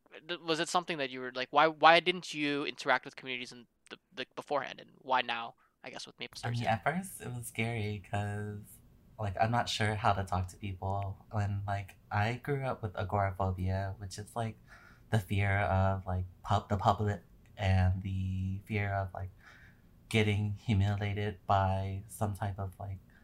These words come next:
Speaker 2: trauma. Like, I have trouble with people, like, looking at me, and, and just, like, I just think negatively all the time. So, like, the first instant is, like,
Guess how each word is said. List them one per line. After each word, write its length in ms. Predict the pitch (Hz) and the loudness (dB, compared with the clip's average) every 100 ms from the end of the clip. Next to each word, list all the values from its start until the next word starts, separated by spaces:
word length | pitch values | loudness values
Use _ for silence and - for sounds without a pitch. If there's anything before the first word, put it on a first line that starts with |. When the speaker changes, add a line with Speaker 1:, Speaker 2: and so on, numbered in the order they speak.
| - - - | -20 -14 -2
Speaker 2:
trauma. 520 | - 95 98 92 101 - - | 2 4 6 4 2 -6 -8
Like, 160 | 110 95 | -6 2
I 120 | 110 | 4
have 180 | 127 135 | 4 2
trouble 480 | - 113 110 107 107 | 0 0 2 0 0
with 200 | 104 90 | -4 -6
people, 300 | 110 101 101 | -6 -4 -2
like, 180 | 98 95 - | -2 -6 -4
looking 300 | 98 104 95 | -4 -2 0
at 160 | 92 | 0
me, 280 | 92 98 101 - | 0 -4 -6 -6
and, 500 | 98 98 98 98 98 - | -4 -2 -4 -4 -8 -4
and 140 | 107 | -4
just, 240 | 104 101 | -2 -2
like, 180 | 117 101 - | -2 0 2
I 240 | 104 104 | 2 2
just 200 | 101 110 | -2 -4
think 260 | - 110 - - - - - | 0 0 -2 -12 -20 -20 -4
negatively 600 | 110 107 107 101 101 101 | 0 4 4 2 0 0
all 160 | - 98 | 0 2
the 100 | 95 | 2
time. 420 | 117 101 98 95 - | 0 0 0 -4 -4
So, 140 | 98 | -4
like, 220 | 95 101 | -2 -4
the 100 | 104 | -4
first 300 | 98 107 104 - | 0 0 0 -4
instant 300 | 101 117 98 | -4 -2 -2
is, 160 | 95 | 0
like, 180 | 104 95 | -2 -2